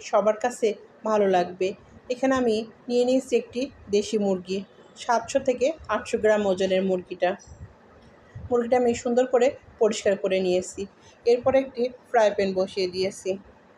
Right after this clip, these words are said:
ফ্রাই প্যানটাতে বসিয়ে দেওয়ার পর আমি দিয়ে নিচ্ছি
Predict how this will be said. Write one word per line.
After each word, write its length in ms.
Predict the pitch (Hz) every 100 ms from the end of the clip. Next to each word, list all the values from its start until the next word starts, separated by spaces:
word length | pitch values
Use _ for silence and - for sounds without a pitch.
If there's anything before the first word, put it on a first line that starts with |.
| - - - - - - - - - - - -
ফ্রাই 180 | 240 247
প্যানটাতে 920 | 269 269 262 240 - - - - - 269
বসিয়ে 260 | 240 240 269 254
দেওয়ার 180 | 262 254
পর 80 | 247 220
আমি 120 | 214 208
দিয়ে 120 | 233
নিচ্ছি 320 | 254 254 -